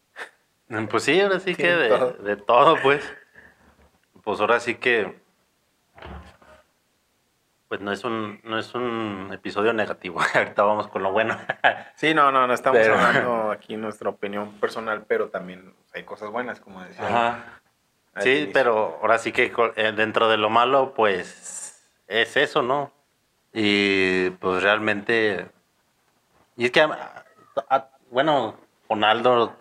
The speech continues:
Speaker 1: eh, con, eh, y con amigos de ese círculo de, con Aldo, con ustedes,
Speaker 2: Mm.
Speaker 1: no sé si con ustedes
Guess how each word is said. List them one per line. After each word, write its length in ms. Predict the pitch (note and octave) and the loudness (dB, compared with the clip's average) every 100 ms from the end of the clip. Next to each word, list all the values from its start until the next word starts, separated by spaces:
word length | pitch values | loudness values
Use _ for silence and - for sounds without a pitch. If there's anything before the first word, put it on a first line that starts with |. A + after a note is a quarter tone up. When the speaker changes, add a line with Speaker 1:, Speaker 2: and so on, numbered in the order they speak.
| _ | _
Speaker 1:
eh, 420 | A2 G2 F#2 E2+ E2 - - | -4 -2 0 -2 -6 -14 -10
con, 140 | F#2 G2+ F#2 F2 D2 - - - | -4 -2 -2 -6 -10 -14 -12 -8
eh, 100 | G2+ | -6
y 200 | F#2+ F#2 | -8 -4
con 420 | G#2 G2 G2 G2 | -2 -2 -2 0
amigos 500 | F#2+ G2+ G#2 G#2 G#2 | 0 2 2 2 2
de 80 | G2 | 0
ese 140 | - | -2
círculo 460 | G#2 G#2+ - A2+ G#2+ | -2 -2 0 2 4
de, 220 | G2 F2+ - | 2 0 -4
con 180 | F#2+ F2+ | -2 2
Aldo, 380 | F#2+ G2+ G#2 G2 | 2 0 -4 -4
con 160 | F#2 | -8
ustedes, 460 | F2+ - G2+ G2 G2+ - - | -8 -4 -2 -2 -6 -14 -14
Speaker 2:
Mm. 240 | A#2+ B2 | -12 -6
Speaker 1:
no 80 | A2+ | -4
sé 60 | G#2 | -2
si 120 | A2+ | -2
con 120 | A2+ | -2
ustedes 260 | G2 A2+ | -2 2